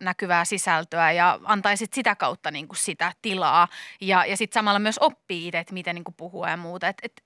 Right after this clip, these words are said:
se, se voi aloittaa myöskin niin paljon semmoisista ihan pienistä asioista. Kukaan ei oleta, että, että jokaisen pitäisi tietää. On paljon aiheita, äm, ää, ihan meidänkin arjessa, josta mulla ei ole tietoa, niin en mä silloin aio esittääkään, että mä tiedän oikeita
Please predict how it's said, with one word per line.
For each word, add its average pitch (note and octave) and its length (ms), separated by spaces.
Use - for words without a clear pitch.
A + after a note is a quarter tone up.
se, B3 140
se C#4 100
voi C4 80
aloittaa D4 400
myöskin G#3+ 320
niin A3+ 160
paljon F#3+ 260
semmoisista F#3+ 320
ihan G#3 140
pienistä G3 440
asioista. - 540
Kukaan A#3+ 260
ei E3+ 60
oleta, F3+ 380
että, F3+ 260
että F3+ 180
jokaisen F3 260
pitäisi E3+ 280
tietää. F3 260
On B3 60
paljon D4+ 280
aiheita, F#3 520
äm, F3+ 180
ää, F3 480
ihan G3 160
meidänkin F#3 360
arjessa, F3 420
josta E3 220
mulla F#3+ 360
ei C3 80
ole E3 60
tietoa, D#3 560
niin F#3 140
en G#3+ 60
mä A#3+ 140
silloin A3+ 240
aio G#3 240
esittääkään, - 580
että E3+ 100
mä F3 80
tiedän E3+ 280
oikeita E3+ 380